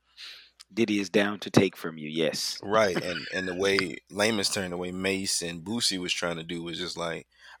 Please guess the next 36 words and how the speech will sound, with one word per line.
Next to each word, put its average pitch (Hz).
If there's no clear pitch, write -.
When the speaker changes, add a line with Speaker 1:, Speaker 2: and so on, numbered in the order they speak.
Speaker 2:
"I 131
ain't 131
trying 147
to 135
rape 104
you. 73
I'm 98
legit 92
trying 104
to 98
see -
you 98
get 98
on. 104
And 98
then 98
when 95
it 92
gets 101
to 98
a 87
big 92
enough 90
situation, 90
we 120
can 107
eat 113
fifty -
fifty 135
type 80
shit." -
But 90
then 95
the 90
artist 107
fucks -